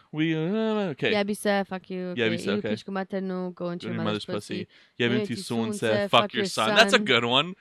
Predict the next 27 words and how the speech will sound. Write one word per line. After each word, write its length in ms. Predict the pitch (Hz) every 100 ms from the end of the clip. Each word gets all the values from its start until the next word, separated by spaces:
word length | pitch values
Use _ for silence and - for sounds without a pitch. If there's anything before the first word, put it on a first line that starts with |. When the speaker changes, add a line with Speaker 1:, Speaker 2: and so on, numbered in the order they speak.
| _
Speaker 1:
Jebim 300 | 135 165 190
ti 100 | 165
sunce. 400 | 139 - 156 120
Like, 220 | 123 139
Speaker 2:
Yeah. 100 | 180
Speaker 1:
what 140 | 196 233
is, 220 | 240 202 -
like 320 | 165 160 - -
Speaker 2:
Fuck 240 | - 226
your 100 | 262
son. 220 | 247 269 202
You're 140 | 196
a 60 | 190
son 280 | - 226
fucker. 260 | 208 165 180
Speaker 1:
<laughs> 160 | 175 214
Exactly. 380 | 226 - - 339
Speaker 2:
But 100 | 226
I 80 | 302
don't 120 | 381
like 140 | 269
the 80 | 226
next 240 | 202 190
one. 80 | 196
Jebim 320 | 190 202 208 190
ti 100 | 180
hljeb. 240 | 185 190